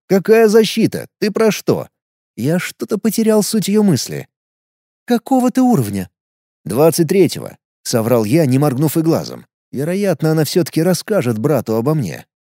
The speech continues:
Плохо, конечно. И вдвойне плохо, что он, видимо, принадлежит порядку.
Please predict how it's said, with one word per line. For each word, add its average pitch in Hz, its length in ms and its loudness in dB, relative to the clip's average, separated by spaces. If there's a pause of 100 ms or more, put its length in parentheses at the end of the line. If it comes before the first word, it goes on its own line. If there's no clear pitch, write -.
Плохо, 151 440 -2
конечно. 110 580 -6 (340)
И 107 140 -4
вдвойне 180 480 2
плохо, 175 420 2
что 151 280 -2
он, 185 180 2
видимо, 170 380 2
принадлежит 175 760 2
порядку. 123 640 -6